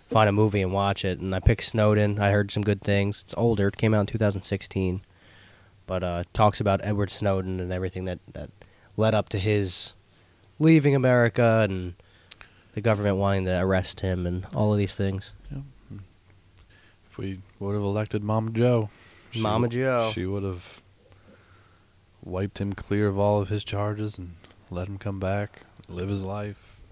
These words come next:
Speaker 1: Yeah, well, I don't, I don't know about that. To be, to be fair, and again, not to get into, to more conspiracies, but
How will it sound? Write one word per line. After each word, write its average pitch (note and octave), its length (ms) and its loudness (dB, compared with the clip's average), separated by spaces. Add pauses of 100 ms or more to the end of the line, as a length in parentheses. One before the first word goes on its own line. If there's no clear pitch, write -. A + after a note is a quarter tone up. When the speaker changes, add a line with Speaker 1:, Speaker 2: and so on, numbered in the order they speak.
Speaker 1:
Yeah, F#2+ 260 0
well, F#2+ 120 -2
I G#2+ 120 4
don't, A2 180 4
I A2 140 4
don't A2+ 120 2
know G2 100 0
about F2+ 240 -4
that. F#2+ 280 0 (680)
To - 100 -4
be, G#2+ 280 4
to - 140 0
be G#2+ 140 2
fair, G2+ 320 6
and G2 120 4
again, G2+ 280 4
not G2 180 4
to A2 60 2
get G2+ 140 4
into, G2 320 2
to A2+ 220 -2
more G2+ 220 4
conspiracies, G#2 800 4
but C3 340 6